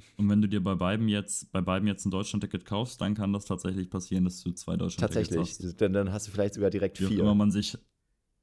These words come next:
Speaker 1: ja.
Speaker 2: So, äh, Frage zwei, ähm, oder Problem
Speaker 1: Mhm.
Speaker 2: zwei.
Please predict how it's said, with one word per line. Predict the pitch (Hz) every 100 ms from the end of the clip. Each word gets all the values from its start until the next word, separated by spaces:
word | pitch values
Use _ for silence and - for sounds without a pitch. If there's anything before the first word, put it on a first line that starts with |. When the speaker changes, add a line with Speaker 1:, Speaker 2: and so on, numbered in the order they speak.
| _ _ _ -
Speaker 1:
ja. | 90 80 - - -
Speaker 2:
So, | 104 101
äh, | 95 92
Frage | - 95 92
zwei, | - 95 104 151 - _ _ _
ähm, | - 101 95 95 95 92 -
oder | 92 82
Problem | 69 71 98 90 95
Speaker 1:
Mhm. |
Speaker 2:
zwei. | 95 - 87 104 135